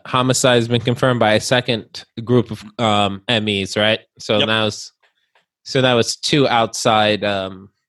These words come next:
Speaker 2: Yeah.
Speaker 1: two outside autopsies that confirm a, a homicide by asphyxiation.
Speaker 2: Yep.
Speaker 1: So
Speaker 2: Exactly. And, and I had, Sandy told me, uh, my wife told me today that they're actually looking in with a, I think, a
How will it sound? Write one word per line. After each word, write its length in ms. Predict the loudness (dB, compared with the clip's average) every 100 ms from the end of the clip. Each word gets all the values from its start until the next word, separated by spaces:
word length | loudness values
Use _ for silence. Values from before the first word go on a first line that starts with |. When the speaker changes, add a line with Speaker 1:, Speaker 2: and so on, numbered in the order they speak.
| _ _
Speaker 2:
Yeah. 220 | -10 -10 _ _ _ _ _ _ _ -2
Speaker 1:
two 140 | 2
outside 440 | 4 2 2 2 2
autopsies 760 | 0 0 -2 -2 -4 -10 -4
that 300 | -2 -2 -4 _ -6
confirm 440 | -4 0 0 2
a, 300 | 0 -2 -6 -4
a 180 | -2 -2 -6 _ -4
homicide 680 | -2 0 -2 -2 0 -2 -6 _
by 160 | 0
asphyxiation. 800 | 0 0 -4 -2 -2 -2 -2 -4
Speaker 2:
Yep. 80 | -4
Speaker 1:
So 140 | -4 -4
Speaker 2:
Exactly. 500 | -2 -4 -4 -6 -8
And, 160 | -2 2
and 160 | 2 2
I 180 | 2
had, 300 | 0 0 0
Sandy 300 | -2 0 0
told 180 | -2 0
me, 160 | 2 4
uh, 100 | 4
my 120 | 2
wife 240 | 2 0
told 160 | 0 -4
me 60 | -4
today 440 | -2 0 0 0
that 240 | 0 0
they're 120 | 2 2
actually 340 | 2 0 -2
looking 360 | -2 -2 0 0
in 280 | 0 0 0
with 140 | 0
a, 200 | 0 0 -6
I 60 |
think, 280 | -8 -8 -8
a 520 | -4 -2 -2 -2 -6